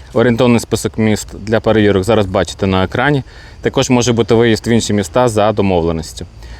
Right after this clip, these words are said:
Нижче мій номер телефону, звертайтесь, е, я проконсультую, чи варто вам їхати на авторинок,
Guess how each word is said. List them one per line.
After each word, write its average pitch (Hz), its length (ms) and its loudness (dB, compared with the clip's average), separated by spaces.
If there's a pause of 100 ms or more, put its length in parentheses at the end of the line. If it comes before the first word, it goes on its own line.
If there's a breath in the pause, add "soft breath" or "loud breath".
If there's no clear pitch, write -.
(100)
Нижче 135 280 2
мій 120 120 4
номер 120 260 2
телефону, 135 440 2
звертайтесь, 120 680 -2
е, 98 320 0
я 113 120 2
проконсультую, 120 680 0
чи 113 120 -2
варто 110 240 2
вам 104 140 2
їхати 110 300 -2
на 107 80 0
авторинок, 131 500 0